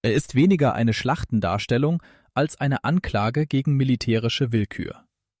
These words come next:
Die formale Strenge macht die Empörung des Films noch deutlicher. Heute gilt Wege zum Ruhm als wichtiger Antikriegsfilm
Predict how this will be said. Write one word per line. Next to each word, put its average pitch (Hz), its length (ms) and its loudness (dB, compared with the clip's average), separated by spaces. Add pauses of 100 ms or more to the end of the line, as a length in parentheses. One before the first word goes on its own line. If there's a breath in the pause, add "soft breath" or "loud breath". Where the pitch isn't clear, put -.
(240)
Die 120 40 2
formale 139 480 0
Strenge 127 460 -2
macht 92 300 -6
die 113 100 -2
Empörung 147 520 0
des 123 140 -4
Films 123 380 -2
noch 120 180 -2
deutlicher. - 680 -6 (760)
Heute 160 280 2
gilt 147 380 0
Wege 143 360 2
zum 113 240 -2
Ruhm 120 440 0
als 104 300 -4
wichtiger 131 420 0
Antikriegsfilm 127 840 0